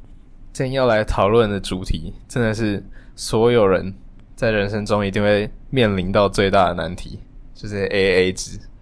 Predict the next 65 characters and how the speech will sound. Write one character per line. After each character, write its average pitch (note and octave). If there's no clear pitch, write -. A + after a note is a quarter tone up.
付 C#3
钱 G#2
的 F#2
问 G2+
题 C#2
啊。 -
其 C#3
实 D3+
当， D3
就 C#3+
是 C#3+
在 B2+
学 A2+
生 B2+
的 A#2
时 F#2
期 E2+
也 G2+
没 G2+
有， G#2
不 -
太 C#3
有 G3
这 A2
个 G2+
问 G2
题， D#2+
因 F#2+
为 A2+
大 A2
家 G#2
都 G2+
是 G#2
拿 G2+
爸 G#2+
妈 G#2
的 G2
钱 D#2+
啊， F#2
然 G2+
后 G2
或 A#2
是 G#2+
大 G#2+
家 G#2
还 G2+
没 F#2
开 G2
始 F2+
赚 F#2+
钱。 -
但 A#2
出 A#2
社 G#2
会， G2+
我 F2
深 A2+
深 A2
的 G#2
体 G2+
会 A#2
到， A#2+
<laughs> -
就 C#3+
是 C#3